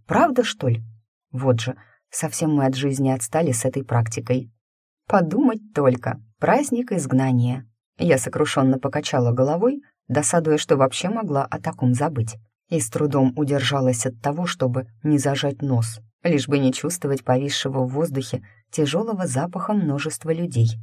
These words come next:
к которому примешивался незабываемый аромат звериных экскрементов. Шум на улице и вовсе был непереносим, так что уши я бы тоже с удовольствием заткнула.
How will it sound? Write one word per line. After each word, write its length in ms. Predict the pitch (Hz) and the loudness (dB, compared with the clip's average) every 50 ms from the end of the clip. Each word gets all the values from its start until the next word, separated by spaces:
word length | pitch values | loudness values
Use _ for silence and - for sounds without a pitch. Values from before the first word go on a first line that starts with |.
| - - _ _ _ _ | -14 -20 _ _ _ _
к 80 | - - | -8 -4
которому 580 | - 143 139 - 151 139 135 135 139 139 143 - - _ _ - | -4 -4 -2 -2 -2 0 0 0 0 -2 -2 -6 -12 _ _ -6
примешивался 760 | 139 143 147 151 143 135 127 - 135 131 139 135 120 - 135 | -2 0 2 2 2 2 0 -2 -2 -2 -2 -2 -2 0 2
незабываемый 800 | 131 135 135 135 143 135 143 147 143 143 135 131 131 131 131 131 | 2 2 0 0 -2 -2 -2 0 0 2 4 4 6 4 4 4
аромат 580 | 127 - 127 127 123 120 131 160 175 170 - - _ _ _ _ - | 2 0 0 0 2 0 0 0 -2 -2 -4 -8 _ _ _ _ -8
звериных 680 | 147 147 151 151 156 143 135 123 117 120 120 - - - | -6 -4 -2 2 2 2 4 4 4 4 2 0 -4 -10
экскрементов. 920 | - 120 - - - 151 156 160 147 127 117 113 113 113 113 107 - - - - - _ _ _ _ _ _ _ _ _ | -10 -8 -6 -4 -4 -2 -2 0 2 4 4 4 4 2 0 -4 -6 -8 -16 -20 -20 _ _ _ _ _ _ _ _ _
Шум 280 | - - - 147 135 | -6 -2 0 2 2
на 120 | 131 131 131 | 4 4 4
улице 440 | 131 127 127 127 127 - - 127 123 | 4 4 2 2 0 0 2 2 4
и 40 | |
вовсе 360 | 123 123 143 175 180 - - 135 | 4 2 0 0 -2 -4 -4 0
был 280 | 120 123 123 123 123 - | 2 2 2 2 0 -2
непереносим, 920 | - 139 135 127 127 131 131 131 131 135 131 - - - - 123 123 123 120 _ _ _ _ _ _ _ - | -2 0 0 0 2 2 2 4 2 2 0 -2 -4 0 2 2 2 2 -2 _ _ _ _ _ _ _ -6
так 160 | - 180 180 | -6 -4 -4
что 220 | - - 147 147 - | -2 -2 -2 0 0
уши 320 | 233 262 294 - - 254 | -2 -2 -2 -2 -2 -2
я 180 | 214 185 208 196 | -2 0 -2 -2
бы 140 | 170 165 170 | -2 -2 -4
тоже 360 | - - 254 294 - 131 117 | -2 -2 -2 -2 -2 -2 -4
с 120 | 113 - | -4 -2
удовольствием 680 | 131 123 117 120 135 139 131 - - - 127 123 120 120 | 0 0 0 2 0 0 -2 -4 -4 0 2 2 2 2
заткнула. 640 | 117 120 117 113 113 - 127 131 135 127 123 117 | 2 2 0 0 0 0 2 2 2 2 2 0